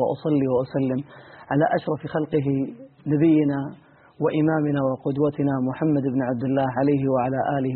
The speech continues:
وصحابته أفضل الصلاة وأتم التسليم. أما بعد، فحيا الله المشاهدين والمشاهدات في كل مكان. آه، ما أجمل أن يجاب على أي سؤال من خلال هذا الكتاب العظيم. الله جل جلاله يقول:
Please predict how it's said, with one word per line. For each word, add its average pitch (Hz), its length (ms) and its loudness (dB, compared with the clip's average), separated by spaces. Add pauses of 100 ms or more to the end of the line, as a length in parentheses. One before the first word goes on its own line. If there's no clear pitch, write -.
وصحابته 131 580 -4 (120)
أفضل 127 240 -2
الصلاة 131 260 -4
وأتم 131 240 -2
التسليم. 120 420 -4 (560)
أما 160 140 4 (100)
بعد، 151 240 2
فحيا 151 280 0
الله 147 220 2
المشاهدين 135 480 -2
والمشاهدات 135 580 -2
في 139 100 -8
كل 123 200 -4 (120)
مكان. 117 240 -6 (720)
آه، 139 360 2 (120)
ما 175 80 2 (140)
أجمل 160 340 0 (360)
أن 147 80 0 (480)
يجاب 156 340 2 (100)
على 147 120 0 (100)
أي 190 120 2 (180)
سؤال 143 260 0 (840)
من 160 100 4 (240)
خلال 156 240 4 (140)
هذا 143 180 -2
الكتاب 131 460 -6
العظيم. 113 380 -6 (760)
الله 147 180 4 (100)
جل 147 180 2
جلاله 135 580 0
يقول: 147 420 2